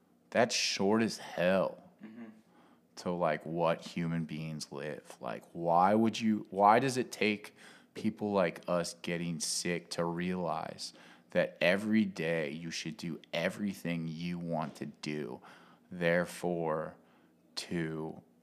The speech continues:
Speaker 1: live the fullest extent of your life?
Speaker 2: Do you feel like you turned fear into confidence, or do you still feel
Speaker 1: No, I'm not confident whatsoever.
Speaker 2: <laughs> Okay, I don't think any of us are, but do, ha-, do,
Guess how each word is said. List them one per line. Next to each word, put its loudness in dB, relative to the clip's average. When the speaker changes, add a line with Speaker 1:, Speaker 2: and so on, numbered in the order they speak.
Speaker 1:
live -4
the -4
fullest -4
extent -6
of -10
your -10
life? -14
Speaker 2:
Do -4
you -4
feel -4
like -2
you -8
turned -6
fear -6
into -6
confidence, -6
or -6
do -10
you -4
still -10
feel 0
Speaker 1:
No, 10
I'm 8
not 6
confident -2
whatsoever. -6
Speaker 2:
<laughs> 4
Okay, 8
I 8
don't 8
think 8
any 8
of 2
us 0
are, 4
but 2
do, 4
ha-, -2
do, -6